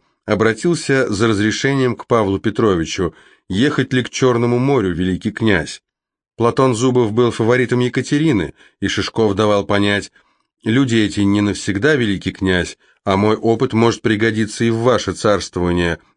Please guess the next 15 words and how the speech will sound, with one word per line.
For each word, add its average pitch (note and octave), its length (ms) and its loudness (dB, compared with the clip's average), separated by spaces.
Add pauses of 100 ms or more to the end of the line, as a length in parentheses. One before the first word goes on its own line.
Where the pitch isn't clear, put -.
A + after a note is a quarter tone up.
которому F#2+ 440 0
свой F#2+ 280 0
неизбежный F#2 600 0
черед". F2 440 -4 (920)
Павел A2+ 280 2
Петрович G#2+ 480 0
был G#2 180 2
тронут A2 400 2
поступком F#2+ 540 -2
Шишкова D#3 580 0 (560)
и A#2 80 2
ничего B2+ 400 2
впоследствии G#2 680 0
не G2 160 2
забыл. D#2+ 440 -4